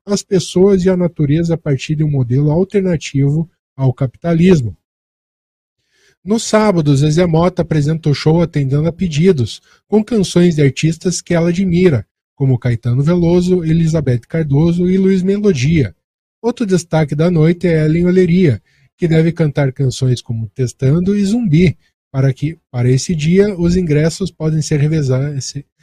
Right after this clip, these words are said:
ser reservados no site do Latinidade.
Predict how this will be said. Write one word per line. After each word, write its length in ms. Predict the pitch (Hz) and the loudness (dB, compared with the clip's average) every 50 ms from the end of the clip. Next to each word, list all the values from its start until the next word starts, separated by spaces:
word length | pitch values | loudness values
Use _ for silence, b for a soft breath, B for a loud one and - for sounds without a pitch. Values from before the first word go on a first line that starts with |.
| _ _ | _ _
ser 200 | - - 160 156 | -2 2 4 4
reservados 680 | 139 156 147 143 151 135 113 127 123 135 139 151 156 170 | 4 4 4 2 0 2 2 0 -2 -2 -2 -4 -4 -2
no 120 | 190 180 | -2 -2
site 460 | - - - 135 135 135 135 - 147 | -2 -2 -2 -2 -2 -2 -4 -6 -6
do 140 | 147 151 151 | -4 -2 0
Latinidade. 840 | 156 156 147 - - 165 185 185 151 135 135 143 139 127 101 92 | 0 -2 -4 -4 -4 -4 -2 -2 0 0 2 2 0 -2 -4 -10